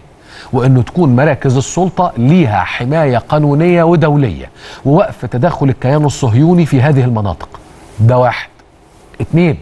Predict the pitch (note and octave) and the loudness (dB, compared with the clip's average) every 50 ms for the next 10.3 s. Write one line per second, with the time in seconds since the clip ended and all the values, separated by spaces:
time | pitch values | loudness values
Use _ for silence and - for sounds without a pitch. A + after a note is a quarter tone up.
0 | - - - - - - - - - - - - - G#2+ A2+ A2+ C3 D3+ E3+ F3+ | -12 -20 -20 -20 -20 -20 -20 -20 -20 -20 -14 -8 -4 -2 0 2 2 2 2 0
1 | E3+ - - - A#2+ A2+ B2 C#3+ D#3+ D#3 D3 B2 - - A#2+ B2 D3+ D3+ - - | -2 -4 -6 -6 -4 -2 0 2 2 2 0 0 -2 -4 -2 -2 -2 -4 -4 -4
2 | C#3 B2+ A#2+ A#2 A2+ A2+ A#2+ C#3+ D3 - - C3 B2 A2+ F#2+ - A2+ A2+ G#2 - | -2 0 0 0 0 0 0 0 0 -2 -2 -4 -4 -4 -4 -2 -2 -2 -4 -4
3 | - C#3 C#3+ D3 C#3 C3+ C3 B2 A2 C3 C#3 C#3+ C3+ B2+ - - C#3 C3 C3 C3 | -2 0 0 2 2 2 2 2 2 2 2 2 2 0 0 0 0 0 2 2
4 | C3 B2+ A#2+ C3 B2+ C3 C3+ - B2 B2 A#2 G2+ - C3 C3 A#2+ F#2+ - - - | 2 2 2 2 0 0 0 0 0 0 0 0 0 -2 -2 -2 -4 -8 -14 -20
5 | - - - - - - - - - - - - E3+ A#3 - - F#3+ G#3+ G3+ D3 | -20 -20 -20 -20 -20 -20 -20 -20 -20 -16 -10 -6 -4 -4 -2 0 0 0 0 0
6 | F2+ C#2+ - - - - - _ - - - - - C#3+ C#3+ D#3 F3 F3 D3+ - | -2 -6 -12 -20 -20 -20 -20 _ -20 -20 -20 -6 -2 0 2 2 2 2 0 -4
7 | - - A#2 C#3 G3 - - F#3 B3 B3 F3 B2+ - C3 C3 - - - D#3+ C#3+ | -8 -8 -6 -4 -4 -2 0 0 2 0 0 -2 -2 -4 -6 -6 -4 -4 -4 -4
8 | F#2+ D2+ D2 - - - - - - - - - - C3+ D3+ F3 F3+ D#3+ - - | -4 -6 -12 -18 -20 -20 -20 -20 -20 -20 -20 -4 0 2 2 4 2 0 -2 -6
9 | - - - - - - - - C3 B2+ - C3+ A#2 - - A2+ G#2+ D3 E3+ E3+ | -12 -16 -18 -20 -20 -20 -8 -4 -4 -2 0 -2 -2 0 0 0 2 2 2 2
10 | D3+ C3 - - - D#3+ | 2 0 0 -2 -6 -8